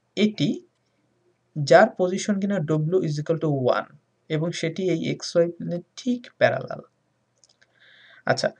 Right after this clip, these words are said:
একটু হিসাবের সুবিধার জন্য আমরা আমাদের পুরনো জায়গায় ফিরে যাই। এইটি, এটি আসলে আমি এমনভাবে এঁকেছি যেন এটি একটি পিনহোল ক্যামেরাকে রিপ্রেজেন্ট করে,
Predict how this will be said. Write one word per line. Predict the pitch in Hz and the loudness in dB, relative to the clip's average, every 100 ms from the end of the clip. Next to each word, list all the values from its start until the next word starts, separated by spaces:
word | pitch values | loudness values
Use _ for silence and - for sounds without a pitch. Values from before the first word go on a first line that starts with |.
| _ _ - | _ _ -10
একটু | - 226 196 - | -2 2 2 2
হিসাবের | 180 196 190 185 | 2 4 4 0
সুবিধার | 160 156 165 156 | 0 4 4 4
জন্য | 160 156 143 | 0 0 0
আমরা | 143 | 0
আমাদের | 143 147 - | 0 -4 -2
পুরনো | 170 170 160 147 135 | 0 0 0 0 4
জায়গায় | 131 127 127 | 4 4 -2
ফিরে | - 127 117 | -2 -4 -2
যাই। | 92 - _ _ - - | -6 -8 _ _ -14 -6
এইটি, | 190 214 220 220 - | -4 0 2 2 -2
এটি | 165 208 180 | -6 0 0
আসলে | - 175 170 165 - _ _ - | 0 -2 0 0 -4 _ _ -6
আমি | 143 143 | -2 0
এমনভাবে | 147 160 151 170 175 170 | 0 0 0 -2 -4 -4
এঁকেছি | 165 156 156 - 180 | -4 -6 -6 -8 -4
যেন | 143 139 139 | -4 -2 -4
এটি | 131 135 139 | -4 -6 -8
একটি | 143 156 151 | -6 -8 -6
পিনহোল | 170 156 147 135 | -4 -2 -2 -4
ক্যামেরাকে | 131 127 127 131 131 214 - | -4 -2 -2 -4 -6 -10 -10
রিপ্রেজেন্ট | 127 127 123 - - | -12 -10 -12 -12 -12
করে, | - | -12